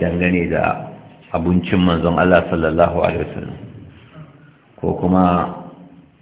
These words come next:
yanayin samun abincinsa. In an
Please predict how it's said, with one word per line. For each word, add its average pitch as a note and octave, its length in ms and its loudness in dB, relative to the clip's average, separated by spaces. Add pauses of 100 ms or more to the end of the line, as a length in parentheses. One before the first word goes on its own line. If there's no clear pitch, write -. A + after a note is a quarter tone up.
(340)
yanayin F#2 880 4 (2000)
samun F2 720 4 (240)
abincinsa. F2 840 -2
In F#2+ 120 -2
an G2+ 80 2